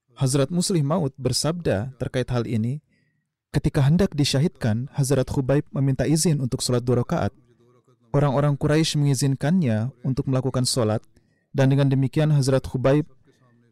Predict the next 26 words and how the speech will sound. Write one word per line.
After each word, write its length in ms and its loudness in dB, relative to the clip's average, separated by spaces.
melakukan 400 2
sholat 320 0
terakhir 400 -2
beliau 320 2
di 80 -2
dunia 320 2
ini 320 -2
di 80 0
depan 240 0
semua 320 0
orang. 180 -2
Ketika 320 -2
beliau 320 2
menyelesaikan 560 0
sholat, 400 0
beliau 240 2
bersabda, 640 -2
'Tadinya 340 2
saya 320 0
ingin 240 2
memperpanjang 640 0
sholat 240 -2
saya 320 0
lebih 240 0
lama 240 2
lagi. 320 0